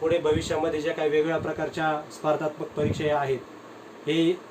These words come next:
जे काही युग आहे ते स्पर्धेचं युग आहे, तर त्या स्पर्धेमध्ये टिकण्यासाठी या प्रकारच्या परीक्षा आपण या दिल्या पाहिजेत. तर या ऑनलाइन क्लासच्या माध्यमातून आपण एन एम एस या परीक्षेला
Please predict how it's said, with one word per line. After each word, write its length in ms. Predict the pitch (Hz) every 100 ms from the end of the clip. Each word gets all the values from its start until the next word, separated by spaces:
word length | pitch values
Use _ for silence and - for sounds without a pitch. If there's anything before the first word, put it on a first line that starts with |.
| 123
जे 80 | 160
काही 180 | 170 165
युग 180 | 190 185
आहे 220 | 147 131
ते 140 | 156
स्पर्धेचं 520 | 147 - 180 170 180
युग 180 | 170 165
आहे, 200 | 147 120 110 - - - - - - - -
तर 60 |
त्या 360 | 156 190 196 196 - -
स्पर्धेमध्ये 540 | - 180 175 180 180 175
टिकण्यासाठी 720 | 175 - 185 185 160 135 120 - -
या 120 | 151
प्रकारच्या 480 | 165 170 165 165 180
परीक्षा 400 | 165 165 156 143 101 - - - -
आपण 260 | 135 147 160
या 160 | 160
दिल्या 300 | 160 151 160
पाहिजेत. 320 | 175 160 143 131 - - - - - -
तर 80 | 160
या 360 | 180 185 185 175 - - - - -
ऑनलाइन 460 | 160 180 196 202
क्लासच्या 460 | 208 - 180 180 180
माध्यमातून 880 | 175 170 175 180 165 120 110 - 147
आपण 220 | 143 170
एन 180 | 160 165
एम 120 | 180
एस 200 | 190 185
या 80 | 170
परीक्षेला 560 | 180 170 - 170 175